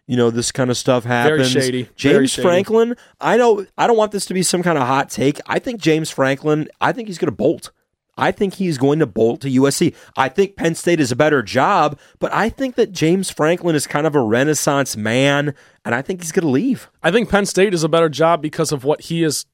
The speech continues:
Speaker 2: sort of built since Paterno left, obviously, for other reasons. But,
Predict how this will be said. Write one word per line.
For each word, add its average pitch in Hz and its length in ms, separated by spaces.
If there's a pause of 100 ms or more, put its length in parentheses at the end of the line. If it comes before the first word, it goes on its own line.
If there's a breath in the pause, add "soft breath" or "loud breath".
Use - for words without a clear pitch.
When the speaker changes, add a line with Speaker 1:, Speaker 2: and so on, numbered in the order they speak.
(100)
Speaker 2:
sort 156 280
of 117 160
built - 380 (260)
since - 460 (300)
Paterno 151 520
left, 135 320
obviously, 127 480
for 127 240 (160)
other 131 160
reasons. 120 340
But, 147 320